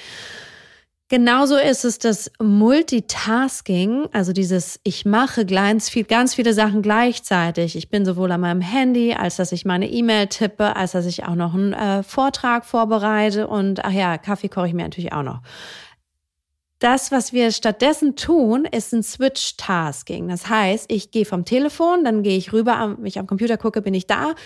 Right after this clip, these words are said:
präsent, dann, äh, gehe ich kurz zur Kaffeemaschine, bin da präsent. Das ist so ein schnelles Wechseln zwischen verschiedenen Tätigkeiten, was eine totale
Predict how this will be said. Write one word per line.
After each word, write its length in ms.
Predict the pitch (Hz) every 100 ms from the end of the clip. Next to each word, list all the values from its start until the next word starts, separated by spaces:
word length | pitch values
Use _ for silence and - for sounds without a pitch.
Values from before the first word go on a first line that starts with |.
| - -
präsent, 540 | 285 262 302 339 349
dann, 320 | 226 190 185 -
äh, 180 | 180
gehe 120 | 180 220
ich 120 | -
kurz 180 | 226 -
zur 100 | 220
Kaffeemaschine, 380 | 247 262 254
bin 140 | 220 208
da 180 | 202 269
präsent. 400 | - 285 294 294 - - -
Das 140 | 208
ist 180 | 269 -
so 60 | 269
ein 120 | 233
schnelles 640 | - - 240 311 320 226
Wechseln 460 | 233 269 - 226 220
zwischen 400 | - 240 - 240
verschiedenen 800 | - 202 - 262 269 254 233 -
Tätigkeiten, 920 | 240 233 214 - - 156 139 - 180
was 300 | 220 214 - - - - -
eine 160 | 208
totale 800 | 208 220 214 - - 262 311 311